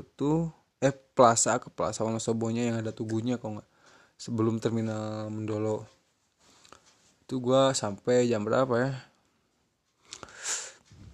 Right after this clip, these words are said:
Jam enam gitu, atau jam lima. Pokoknya gua di situ nunggu dulu si elopnya. Setelah nunggu, gua negosiasi dulu.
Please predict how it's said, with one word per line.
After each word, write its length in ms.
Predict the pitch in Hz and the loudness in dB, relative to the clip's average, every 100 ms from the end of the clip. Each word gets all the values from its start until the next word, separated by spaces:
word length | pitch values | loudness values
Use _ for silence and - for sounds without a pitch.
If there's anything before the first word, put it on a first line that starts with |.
| _ - _ - | _ -20 _ -8
Jam 640 | 123 123 123 120 120 120 123 123 120 120 120 120 117 - | -2 0 0 0 0 -2 -2 -2 -4 -4 -4 -4 -6 -6
enam 360 | 120 147 156 123 107 | -4 0 0 0 -4
gitu, 240 | - 135 - _ _ | -6 -12 -12 _ _
atau 240 | 123 113 120 | -10 -6 -4
jam 240 | 117 120 | -2 -4
lima. 320 | 131 143 110 - - - _ _ - | -2 -2 -2 -4 -14 -20 _ _ -14
Pokoknya 340 | - 120 131 | -4 -2 0
gua 160 | 120 131 | 2 2
di 80 | 127 | 0
situ 480 | - 123 139 139 - | -4 -2 0 0 0
nunggu 320 | 117 113 113 | 0 2 2
dulu 560 | 117 113 113 120 131 - _ _ - _ - | 2 2 2 2 2 -2 _ _ -20 _ -14
si 160 | - 120 | -4 2
elopnya. 800 | 110 110 - 117 123 127 127 _ _ _ | 2 2 2 4 6 4 -2 _ _ _
Setelah 300 | - 113 110 | -6 0 0
nunggu, 340 | 110 107 120 123 _ - | 2 2 0 -2 _ -4
gua 480 | 113 120 131 131 120 | 4 8 8 8 6
negosiasi 640 | 113 107 110 113 107 113 | 2 2 2 2 2 2
dulu. 380 | 117 135 135 | 2 2 2